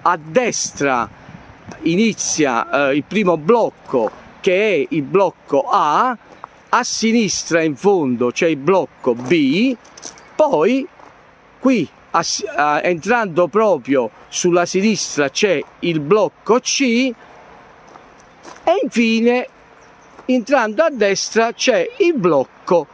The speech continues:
D. Apparentemente, eh, le salme sembrano essere poste così casualmente, invece, eh,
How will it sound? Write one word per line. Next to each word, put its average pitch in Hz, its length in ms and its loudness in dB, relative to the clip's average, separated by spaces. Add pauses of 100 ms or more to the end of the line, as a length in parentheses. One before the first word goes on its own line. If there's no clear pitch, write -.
(140)
D. 135 400 -2 (460)
Apparentemente, 196 1300 0 (300)
eh, 170 240 0
le 262 160 2
salme 139 600 0
sembrano 175 680 0
essere 190 640 0 (260)
poste 196 800 -2 (360)
così 165 680 2
casualmente, 175 1000 0 (320)
invece, 254 760 2 (220)
eh, 196 420 0